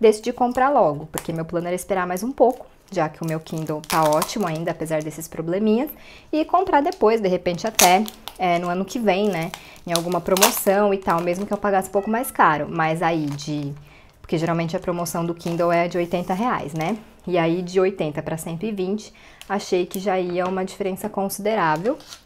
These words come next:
e resolvi comprar logo, então, aproveitar essa promoção. Então, já fica a dica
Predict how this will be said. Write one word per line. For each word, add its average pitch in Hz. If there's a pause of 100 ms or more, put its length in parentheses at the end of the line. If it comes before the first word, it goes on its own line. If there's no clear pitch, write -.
(400)
e 240
resolvi 285
comprar 294
logo, 220
então, 196 (380)
aproveitar 233
essa 208
promoção. 233
Então, 247
já 262
fica 269
a -
dica 247